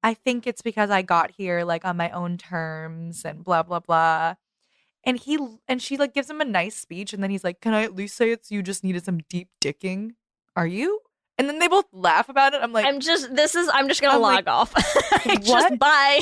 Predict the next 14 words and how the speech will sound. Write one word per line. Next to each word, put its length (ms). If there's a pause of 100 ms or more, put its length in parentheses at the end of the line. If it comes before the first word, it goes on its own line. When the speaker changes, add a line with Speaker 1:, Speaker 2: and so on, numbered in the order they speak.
(140)
Speaker 2:
<laughs> 100 (200)
Speaker 1:
is, 500 (640)
what 240
are 40
you 60
Speaker 2:
Just 100
Speaker 1:
talking 280
about? 180
Speaker 2:
boop, 400
turn 240
the 80
movie 200
Speaker 1:
What? 160
Speaker 2:
off. 360